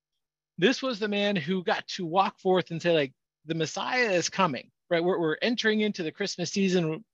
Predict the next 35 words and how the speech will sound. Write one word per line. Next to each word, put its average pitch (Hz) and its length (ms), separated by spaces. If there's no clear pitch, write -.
For - 80
some 226 120
of 208 60
us, - 120
we've 147 120
been 185 140
full 202 140
on 208 80
in 190 60
the 175 80
Christmas 190 320
season 190 300
since 170 300
Halloween 185 560
struck - 300
midnight 196 320
at 170 100
that 196 160
night, 190 220
put 208 100
the 208 80
candy 202 320
away 196 260
and 160 100
got 180 140
out 175 120
the - 60
Christmas 165 340
trees. 131 340
Maybe 170 160
you're 170 100
like 147 200
me. 139 240
But 220 100
y'all, 202 220